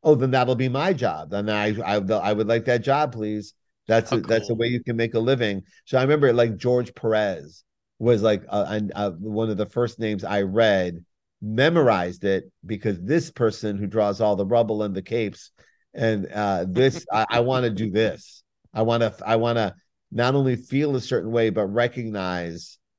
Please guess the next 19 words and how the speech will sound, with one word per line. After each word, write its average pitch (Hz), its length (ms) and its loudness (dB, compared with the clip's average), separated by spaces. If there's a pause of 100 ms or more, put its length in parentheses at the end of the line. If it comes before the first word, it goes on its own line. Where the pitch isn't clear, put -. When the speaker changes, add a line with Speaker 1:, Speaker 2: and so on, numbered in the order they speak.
(160)
Speaker 1:
I - 60 -6
want 107 160 0
people 113 220 0
to 104 40 0
recognize, 104 440 0
"Oh, 107 100 0
you 113 220 -2
did 104 380 -2
that. 98 160 -2
This 107 200 -4
is, 95 200 -8
this 101 240 -8
is 95 100 -8
one 98 180 -4
of 82 140 -6
th-, 65 140 -12
that 90 240 -4
person." 73 340 -10
So 92 280 -6